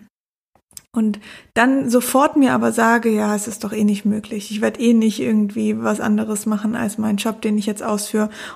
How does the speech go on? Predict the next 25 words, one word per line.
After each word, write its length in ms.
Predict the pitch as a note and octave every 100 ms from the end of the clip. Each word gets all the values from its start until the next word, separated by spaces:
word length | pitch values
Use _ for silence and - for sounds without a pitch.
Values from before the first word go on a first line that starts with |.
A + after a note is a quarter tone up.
| -
und 120 | G#3
da 80 | A3
verdiene 400 | A3 G#3 G#3+ G#3
ich 140 | G3+
eh 140 | - A3
nur 180 | G#3+
die 120 | G#3 G3+
Summe 340 | G#3+ G3+ -
X 160 | G3+ -
Y, 640 | B3 - G3+ G#3+ G#3+ A#3 - - - - -
dann, 240 | A3+ A3+
ähm, 440 | - A3 G#3+ G#3+ - _ - - -
ziehe 180 | - C#4
ich 60 | C4
mich 160 | C4
damit 300 | - A3+ A3+
sofort 380 | A#3+ A3+ A3+ A3+
wieder 180 | A3+ G#3+
runter. 400 | G#3+ A#3 A3+ G3+
Und 120 | G3+
es 100 | G3+
passieren 380 | - A3+ B3 A#3
doch 120 | A3+
so 340 | - B3+ C4
oft 240 | C4 A3+